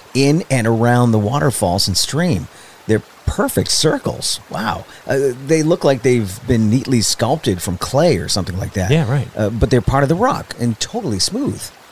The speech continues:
Speaker 2: Now, the indigenous people explain that their deity, Manito, is believed to have made these holes, that maybe they're his footprints. They'd already explained about hearing Manito's thunderous voice in the form of booms from nearby mountain caves,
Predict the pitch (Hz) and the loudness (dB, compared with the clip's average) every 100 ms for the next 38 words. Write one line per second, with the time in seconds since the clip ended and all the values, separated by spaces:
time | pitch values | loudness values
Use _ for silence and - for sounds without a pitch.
0 | - 143 143 123 170 175 151 - 190 202 | -2 2 2 4 2 4 2 2 0 2
1 | 101 95 - - 135 135 120 101 - 104 | 0 0 0 2 2 4 4 2 0 0
2 | 95 87 151 185 92 104 92 92 175 - | -2 0 2 2 0 0 0 4 2 2
3 | 57 78 - 120 98 113 135 143 - 131 | -4 -4 0 0 2 2 2 0 2 2
4 | 101 104 131 139 110 113 - 139 131 - | 2 0 0 0 0 0 0 0 0 -2
5 | - - - - - - - 117 107 110 | -6 -6 -16 -20 -20 -10 -2 -2 0 0
6 | 131 185 202 151 127 131 123 151 - - | 2 2 2 2 2 2 2 0 0 -4
7 | - - - - - - - - - 120 | -2 -4 -2 -6 -6 -10 -20 -8 0 2
8 | 135 180 123 - - 143 160 101 92 131 | 4 2 2 0 0 2 2 0 0 0
9 | 120 101 123 123 101 - - 113 135 120 | 2 4 4 4 2 -2 -2 0 2 2
10 | 107 95 117 104 - 95 90 - 120 98 | 0 0 2 2 0 -2 -2 0 0 0
11 | 80 78 131 160 117 87 - - 98 90 | -2 -2 4 4 4 0 -4 -2 -2 0
12 | 92 113 110 95 98 92 87 - 190 131 | 0 2 2 0 -2 -2 -4 0 2 2
13 | 110 | -2